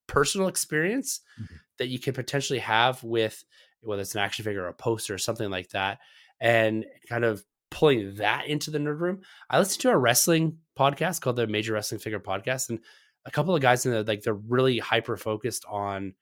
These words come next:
Speaker 1: getting, like, signatures on older action figures. And I, I kinda think it's, like, a cool way to to do something a little different and kinda hunt in a different way. And then you get, like, this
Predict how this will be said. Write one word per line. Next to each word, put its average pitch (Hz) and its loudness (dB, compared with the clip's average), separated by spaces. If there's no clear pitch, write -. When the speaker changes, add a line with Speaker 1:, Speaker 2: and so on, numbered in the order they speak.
Speaker 1:
getting, 113 0
like, 87 -8
signatures 123 0
on 98 -8
older 104 -2
action 107 0
figures. 160 0
And 113 -2
I, 113 -2
I - -6
kinda 185 0
think 180 -2
it's, 151 -2
like, 131 -6
a 113 -4
cool 127 2
way 117 2
to 110 0
to - -10
do 123 -2
something 135 2
a 113 0
little 113 2
different 110 -4
and - -14
kinda 104 -2
hunt 139 2
in 156 -2
a 143 0
different 139 -2
way. 139 2
And 120 -2
then 117 -2
you 113 -8
get, 113 -14
like, 117 -6
this - -4